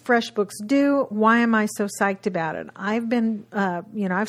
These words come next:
signed up for an account and I've been kind of playing with it and trying out the different features. Uh, there's so much to it that for a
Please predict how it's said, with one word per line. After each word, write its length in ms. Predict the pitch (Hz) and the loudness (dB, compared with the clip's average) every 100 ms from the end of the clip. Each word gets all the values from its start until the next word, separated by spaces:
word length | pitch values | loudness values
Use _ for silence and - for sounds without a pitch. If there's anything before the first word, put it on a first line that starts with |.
| - | 0
signed 220 | 240 233 | 2 2
up 140 | 233 | 0
for 100 | 247 | -2
an 60 | 226 | -2
account 500 | 214 - 226 214 214 | -2 -2 0 0 0
and 100 | 202 | 0
I've 160 | 196 196 | 0 0
been 200 | 196 202 | -4 -4
kind 180 | 214 | -4
of 100 | 196 | -6
playing 360 | - 226 220 220 | -4 -2 0 2
with 200 | 214 214 | 0 0
it 80 | 190 | -4
and 180 | 185 190 | -4 -2
trying 440 | 220 208 214 208 | 0 2 2 0
out 220 | 208 208 | -2 -2
the 60 | 190 | -2
different 360 | 208 202 190 - | -4 -2 -8 -6
features. 560 | 220 214 - 202 196 - - - - - _ | -6 -4 -4 -4 -4 -10 -20 -20 -20 -20 _
Uh, 140 | - 208 | -6 -4
there's 240 | 214 226 226 - | 0 0 0 -2
so 160 | 302 | 0
much 340 | 311 277 - - | 2 0 0 -6
to 280 | - 254 226 | -4 0 2
it 220 | 185 190 | 0 0
that 500 | 208 196 - - - | 0 0 -2 -12 -20
for 480 | - 214 208 202 196 | -2 2 4 2 0
a 320 | 190 190 | -2 -2